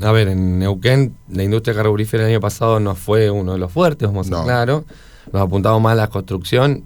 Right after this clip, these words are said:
Speaker 1: y fueron programas que furon muy utilizados por el privado. Realmente siempre hago la explicación y nosotros apuntamos a la pequeña y mediana empresa por ahí con estos
Speaker 2: Claro.
Speaker 1: programas, ¿no? Desde la ferretería barrial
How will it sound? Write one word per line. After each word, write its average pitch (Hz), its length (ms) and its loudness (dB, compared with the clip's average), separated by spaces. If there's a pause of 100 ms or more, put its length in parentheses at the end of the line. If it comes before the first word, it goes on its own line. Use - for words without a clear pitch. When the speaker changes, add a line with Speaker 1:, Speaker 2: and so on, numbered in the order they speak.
Speaker 1:
y 117 120 -10
fueron 139 240 0
programas 127 320 0
que 120 80 -4
furon 117 240 -2
muy 143 220 4
utilizados 107 500 0
por 101 160 -4
el 95 80 -4
privado. 98 460 0
Realmente 113 460 -2
siempre 113 260 -2
hago 110 140 2
la 104 60 0
explicación 98 640 -4
y 107 80 -6
nosotros 104 320 -4
apuntamos 95 720 -4 (720)
a - 60 -12
la 113 80 -2
pequeña 160 300 -2
y 143 40 2
mediana 120 280 2
empresa 139 420 0
por 98 160 -4
ahí 98 100 -6
con 95 140 -6
estos 92 160 -6
Speaker 2:
Claro. 95 120 -6
Speaker 1:
programas, 92 440 -2
¿no? 120 220 0
Desde 101 360 -4
la 101 120 -4
ferretería 104 500 -2
barrial 147 460 0